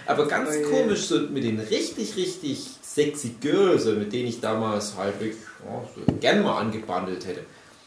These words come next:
Speaker 1: da kam eigentlich nicht viel in meinem Kopf zustande. Das ist ganz komisch.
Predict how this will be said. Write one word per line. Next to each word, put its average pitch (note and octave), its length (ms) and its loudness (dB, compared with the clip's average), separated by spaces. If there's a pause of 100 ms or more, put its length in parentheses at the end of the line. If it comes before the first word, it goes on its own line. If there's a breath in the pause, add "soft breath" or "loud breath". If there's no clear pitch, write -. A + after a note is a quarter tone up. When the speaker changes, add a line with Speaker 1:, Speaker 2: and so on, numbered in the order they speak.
(380 loud breath)
Speaker 1:
da - 360 -20
kam F#2 280 -12
eigentlich F#2+ 360 -6
nicht A2 280 -4 (160)
viel G#2 320 -4
in F#2 100 -6
meinem F2+ 240 -10
Kopf - 300 -6
zustande. - 500 -10 (180)
Das - 100 -18
ist - 200 -18
ganz - 320 -10
komisch. - 540 2